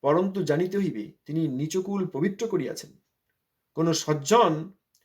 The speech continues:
কলিযুগের একমাত্র সাধন প্রণালীতে যদি সিদ্ধি লাভ করেন, তবে তিনিই শ্রেষ্ঠ।" প্রভুপাদের উপদেশ। অতএব আমরা গতকাল, আমরা খুব ভালো প্রশ্ন, গতকাল যে আলোচনা করেছি, প্রভুপাদের এই উপদেশের শিক্ষা অনুসারেই আলোচনা করেছি, তো মন গড়া কথা আমরা বলছি না।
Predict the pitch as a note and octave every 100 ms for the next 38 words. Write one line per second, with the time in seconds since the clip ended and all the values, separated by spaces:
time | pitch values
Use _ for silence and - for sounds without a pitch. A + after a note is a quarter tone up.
0 | _ _ - D#3 F#3 F#3 G#3+ G#3+ E3+ E3
1 | F3+ A3 G#3 G3 - D#3 G3 F#3+ G3 G3
2 | F3 D3+ C#3+ B2 - - C3 F3 G3 F3+
3 | C#3 A2 G#2 _ _ - C3+ C#3+ - D3
4 | F3 D3 G2+ - - _ _ _ - A#2
5 | A#2 A2+ G2 - - - - G#2 B2+ A#2+
6 | - _ _ _ _ - A#2 B2+ B2 B2+
7 | C3+ C#3 C#3 _ _ _ _ _ _ -
8 | A#2 C3+ - F#3+ A#2+ C#3+ C#3 C3 - C#3
9 | - _ _ _ - A2+ C3+ C#3 C3+ C3
10 | A#2+ A2+ A#2 A#2 A#2 E3 - A2+ A#2 A#2
11 | A#2+ A#2 A2 A2+ A#2+ - A#2 A2 _ _
12 | _ _ _ _ - A2+ - A2 G2+ -
13 | C#3+ - - - - - _ _ G2+ G2+
14 | G#2 G#2+ A2+ B2 A#2 - G#2 G2 E2+ -
15 | - _